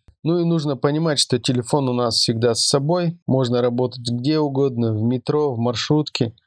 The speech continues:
на улице, в школе, в институте или на работе в свободное время.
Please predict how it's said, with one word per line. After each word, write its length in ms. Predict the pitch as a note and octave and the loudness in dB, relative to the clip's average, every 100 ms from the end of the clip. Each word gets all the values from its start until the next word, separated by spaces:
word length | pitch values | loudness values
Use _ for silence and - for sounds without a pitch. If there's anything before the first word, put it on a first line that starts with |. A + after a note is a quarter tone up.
| _ | _
на 100 | A#2+ | 0
улице, 460 | B2+ C#3 D3 B2 B2 | 2 2 0 -2 -2
в 80 | A2+ | -2
школе, 560 | - - C#3+ C3 A#2 - | -2 2 2 2 -4 -2
в 80 | B2+ | 0
институте 720 | C3 - B2+ D3+ D3+ - A2+ _ - | 0 -2 0 -2 -2 -2 -6 _ 0
или 180 | E3+ C#3+ | 2 2
на 140 | B2+ | 2
работе 400 | A#2+ A#2 A#2+ G#2+ | 0 0 -2 -2
в 80 | A2 | -2
свободное 540 | - A#2+ C#3 B2 A2 | 0 2 2 0 -2
время. 420 | G2+ G#2 G2+ - | -2 -2 -4 -8